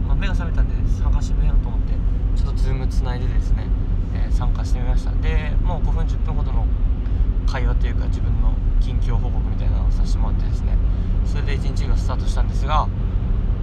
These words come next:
まあ、そこでもうさっとですね、あのー、ちょっと洗濯物をさ、立ち上がってやったりだとか、もう布団を畳んでしまったりっていう行動ができて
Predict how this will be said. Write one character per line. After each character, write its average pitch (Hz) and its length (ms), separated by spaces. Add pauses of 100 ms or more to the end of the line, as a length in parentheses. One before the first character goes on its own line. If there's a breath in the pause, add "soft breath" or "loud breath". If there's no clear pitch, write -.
ま 208 320
あ、 - 580
そ - 160
こ - 100
で - 160 (300)
も 170 140
う - 20
さ 165 140
っ 156 40 (140)
と - 80
で - 80
す - 120
ね、 - 140 (680)
あ - 40
の - 320
ー、 - 60
ち - 80
ょ - 40
っ - 20
と - 60
洗 127 200
濯 - 120
物 - 420
を - 60
さ、 - 120 (580)
立 - 200
ち - 40
上 - 60
が - 80
っ - 40
て - 140
や - 60
っ - 20 (100)
た - 80
り - 80
だ - 60
と - 120
か、 120 140
も - 600
う - 20
布 - 100
団 - 140 (120)
を - 80
畳 143 260
ん - 40
で - 60
し - 120
ま 120 100
っ - 40 (100)
た - 60
り - 60
っ - 40 (160)
て - 60
い - 40
う - 140 (800)
行 - 80
動 - 160
が - 120
で - 80
き - 120
て - 260